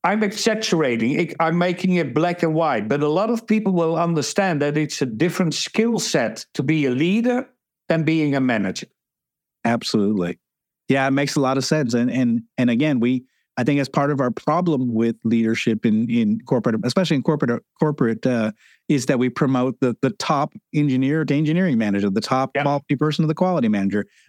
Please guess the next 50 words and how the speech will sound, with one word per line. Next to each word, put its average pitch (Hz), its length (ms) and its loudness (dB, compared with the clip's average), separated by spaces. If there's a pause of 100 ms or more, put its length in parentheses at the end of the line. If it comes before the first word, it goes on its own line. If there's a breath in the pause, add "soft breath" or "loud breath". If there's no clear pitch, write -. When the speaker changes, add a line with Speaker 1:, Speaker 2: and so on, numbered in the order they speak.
Speaker 1:
Yeah. 135 60 0
Speaker 2:
versus 139 500 -2
we're 139 180 0
mo-, 147 260 0 (160)
promoting 147 380 0
people 143 280 0
who 135 80 -2
have 131 520 -2
people 160 340 0
skills 107 560 0
and, 120 380 2 (380 soft breath)
and 120 220 2
leadership 147 500 0
skills. 107 400 0
We 117 160 2
promote 120 520 0
the, 117 260 0
the, 120 140 2
Speaker 1:
Yeah. 151 100 -4
Speaker 2:
the, 120 160 -2 (140)
the 131 80 2
top - 340 -4
person 143 460 0
to 131 100 -2
the, 120 180 0 (120)
to 117 140 0
that 117 260 -2
management 123 500 0
job, 131 300 0
and 120 100 2
they 151 140 0
don't 165 180 0
Speaker 1:
And 165 60 0
Speaker 2:
necessarily 220 420 0
want 202 220 2
to 220 60 0
be 123 120 0
a 107 40 0
manager. 98 440 -4 (640 loud breath)
Speaker 1:
And 180 160 0
we 202 100 0
should 233 380 -2
ask 208 300 0
them, 139 340 -4 (100)
"Do 185 180 0
you 196 220 0
really 120 360 0
want 226 260 0
this 226 200 0
position?" 254 600 0